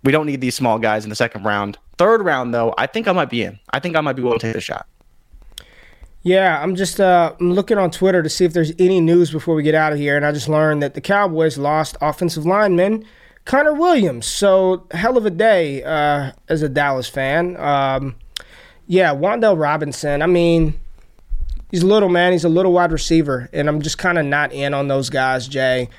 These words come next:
Speaker 2: too much anymore. We'll see where he gets drafted, and in the third round, I have no problem taking a shot on him. But the way that I dynasty in the, uh, in the third and fourth rounds, I'm taking shots on running backs. I need those guys that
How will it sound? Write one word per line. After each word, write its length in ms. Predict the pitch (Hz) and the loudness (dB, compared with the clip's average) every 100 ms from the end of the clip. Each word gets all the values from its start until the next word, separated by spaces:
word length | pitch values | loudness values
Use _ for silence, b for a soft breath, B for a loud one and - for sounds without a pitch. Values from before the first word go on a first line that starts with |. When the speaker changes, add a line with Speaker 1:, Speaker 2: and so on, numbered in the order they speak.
| b b - | b b -6
Speaker 2:
too 120 | 160 | -2
much 260 | 151 139 147 | 0 0 -2
anymore. 400 | 139 135 135 147 | -4 -2 0 0
We'll 100 | 196 | 0
see 200 | - 349 | 4 4
where 140 | 247 | 4
he 60 | 202 | 2
gets 220 | 170 165 | -2 -4
drafted, 520 | 139 135 139 - 139 | -2 -2 -2 -4 -4
and 140 | 135 160 | -4 0
in 80 | |
the 120 | 165 156 | 0 0
third 260 | 151 151 | -2 -2
round, 240 | 135 139 160 | 0 -2 0
I 40 | |
have 140 | 180 | -2
no 120 | 139 123 | -2 -4
problem 380 | 135 123 127 | -2 -4 -4
taking 280 | 123 131 135 | -4 -6 -6
a 40 | 127 | -6
shot 280 | 143 131 | -4 -4
on 80 | 135 | -4
him. 180 | 139 139 | -4 -4
But 220 | 139 - B B - | -6 -6 B B -2
the 80 | |
way 140 | 160 175 | 2 2
that 120 | 156 | 2
I 140 | 151 | 0
dynasty 580 | 147 151 151 - 151 147 B B B - | 0 -2 -2 -4 -2 -2 B B B -2
in 160 | 170 156 | 0 2
the, 180 | 151 | 4
uh, 160 | 147 143 156 | 2 2 -2
in 100 | 156 | -4
the 60 | |
third 240 | 139 185 170 | 0 0 2
and 60 | |
fourth 220 | 170 165 | 2 0
rounds, 280 | 156 156 147 | 2 -2 -2
I'm 80 | 143 | -2
taking 260 | 170 151 135 | -2 -2 -2
shots 320 | 143 135 135 | -2 -2 -4
on 140 | 135 | -6
running 260 | 127 127 117 | -4 -2 0
backs. 300 | 123 123 151 | -2 0 0
I 60 | |
need 140 | 160 151 | 0 0
those 180 | 151 127 | 0 0
guys 320 | 139 139 127 | 0 0 0
that 220 | 135 | -2